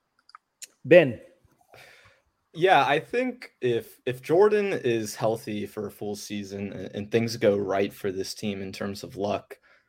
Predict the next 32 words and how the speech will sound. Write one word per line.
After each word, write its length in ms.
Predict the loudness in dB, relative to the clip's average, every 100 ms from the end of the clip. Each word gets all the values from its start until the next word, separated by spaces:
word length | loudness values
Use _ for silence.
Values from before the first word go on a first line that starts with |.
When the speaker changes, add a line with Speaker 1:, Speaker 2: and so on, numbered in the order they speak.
| _ _ -8
Speaker 2:
um, 540 | -6 -6 -8 -12 -16 _ _ _ 2
eight 200 | 4 4
wins, 720 | 4 6 6 2 -4 -8 -6 0
I, 260 | 2 4
I 20 | 4
think, 180 | 6
is 100 | 6
pretty 240 | 6 2 2
reasonable. 560 | 0 -2 -2 -6 -6 -4
You 120 | -6
know, 220 | -2 -2
I, 120 | 4 4
I, 140 | 4
especially 500 | 0 0 2 2 2
looking 240 | 2 2 0
at 120 | -2
groups 280 | -4 -4 -2
like 160 | -2
the 160 | 0 0
offensive 480 | 0 -4 -6 -10 -6
line 300 | -4 -4 -4
and 100 | -2
wide 240 | -2 -2
receiver, 460 | -8 -8 -8 -6 -8
if 140 | -8 _ -2
they're 120 | 2
able 220 | 2 2
to 60 | -2
stay 240 | 0 0
healthy 360 | 2 -2 -4 -6
and 120 | -6
keep 240 | -10 -14